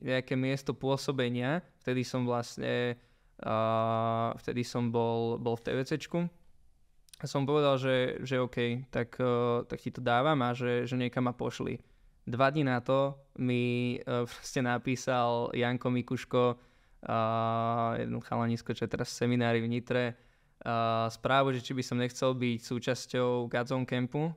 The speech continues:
ako animátor. No a vtedy som bol, že úplne, že určite jasné a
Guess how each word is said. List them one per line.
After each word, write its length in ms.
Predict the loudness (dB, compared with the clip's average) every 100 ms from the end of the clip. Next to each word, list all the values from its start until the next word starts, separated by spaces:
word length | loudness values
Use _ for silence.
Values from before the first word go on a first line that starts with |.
| -8
ako 320 | -8 -4 -2
animátor. 560 | 0 0 -2 0 -2 -2 -6 -20 -20 _ _ -20 -6
No 240 | -2 0
a 180 | 0 0 0 0 0 -2 -2 -4 -6
vtedy 320 | -10 -6 -2 -2
som 240 | -2 0 0 0 0
bol, 260 | 0 0 0
že 140 | -2
úplne, 400 | -4 -2 -2 0
že 240 | -2 -2
určite 380 | -2 -4 -6 -4
jasné 400 | 0 0 -2 -2 0
a 100 | -2